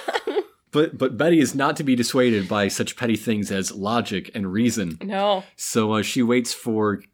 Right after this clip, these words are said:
Speaker 1: uh, Sheriff Keller to, to drive off to the office and sneaks around his shrubs to find a hide key. Uh, finds his home office where his big murder board is, opens a drawer and finds a Black Hood, and
Speaker 2: Oh,
Speaker 1: she
Speaker 2: oh.
Speaker 1: thinks, "Yes."
Speaker 2: Well, let's not forget the fact that she also picked that door with a bobby pin.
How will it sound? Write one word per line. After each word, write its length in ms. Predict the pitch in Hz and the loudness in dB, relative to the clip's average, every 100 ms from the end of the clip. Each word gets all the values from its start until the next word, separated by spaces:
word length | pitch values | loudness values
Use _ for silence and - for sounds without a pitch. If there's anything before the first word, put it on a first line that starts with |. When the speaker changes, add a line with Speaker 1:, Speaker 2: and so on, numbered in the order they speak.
| _ | _
Speaker 1:
uh, 160 | 101 92 | -8 -6
Sheriff 340 | - 104 92 | 0 0 0
Keller 280 | - 101 92 | -2 0 0
to, 200 | 90 87 | -2 -4
to 160 | - | -6
drive 460 | 87 85 98 95 90 | -10 -4 -2 -2 -2
off 220 | 92 90 | -4 -6
to 100 | - | -8
the 80 | 90 | -8
office 720 | 90 117 135 92 82 - - - - - - | -4 -6 -6 -6 -6 -8 -10 -14 -20 -20 -12
and 100 | 98 | -8
sneaks 380 | - 147 151 - | -4 -4 -6 -4
around 560 | 120 127 139 123 110 | 2 2 4 2 0
his 160 | 90 95 | -2 -4
shrubs 640 | - - 120 127 104 85 | -2 -2 0 2 0 -2
to 100 | - | -10
find 240 | - 110 101 | -6 -4 -2
a 80 | 90 | -4
hide 420 | - 110 123 98 | -4 -6 -4 -6
key. 360 | - 85 78 - _ - - - - | -6 -6 -6 -12 _ -20 -20 -16 -8
Uh, 300 | 98 95 95 | -4 -4 -4
finds 400 | - 123 127 120 | -4 -2 -2 -2
his 140 | 113 | -4
home 300 | - 147 196 | -2 -2 0
office 340 | 107 87 117 113 | 0 0 -2 -2
where 80 | 104 | -4
his 80 | |
big 220 | 98 120 107 | 0 -2 0
murder 360 | 101 151 165 | 0 0 -2
board 280 | 95 90 90 | -4 -2 -2
is, 180 | 85 85 | -4 -4
opens 300 | 131 131 135 | -4 -2 -2
a 40 | 113 | -2
drawer 320 | 104 143 156 | 0 2 4
and 140 | 104 - | 2 -2
finds 360 | 139 131 117 | -2 0 0
a 80 | 113 | -2
Black 400 | 101 110 117 - | -2 -2 -2 -4
Hood, 200 | 139 131 | -2 2
and 140 | 208 | 4
Speaker 2:
Oh, 0 | |
Speaker 1:
she 140 | 196 - | 4 4
Speaker 2:
oh. 120 | 214 | 2
Speaker 1:
thinks, 300 | - 95 - | 2 -8 -10
"Yes." 540 | - 90 202 - 190 175 | -14 -6 -2 0 0 -2
Speaker 2:
Well, 120 | 202 | 0
let's 220 | 196 202 | 0 2
not 160 | 247 220 | 2 2
forget 240 | - 208 214 | 0 -4 -4
the 80 | |
fact 300 | 202 208 185 | 2 2 2
that 100 | 185 | -4
she 100 | 190 | -6
also 160 | 180 143 | -6 -6
picked 320 | - - - | -8 -8 -4
that 220 | 185 165 185 | -2 -2 -2
door 320 | 190 185 160 | 0 2 2
with 120 | 170 | -2
a 40 | 170 | 0
bobby 320 | 165 180 160 | 2 2 2
pin. 360 | - 160 147 | -2 -2 -2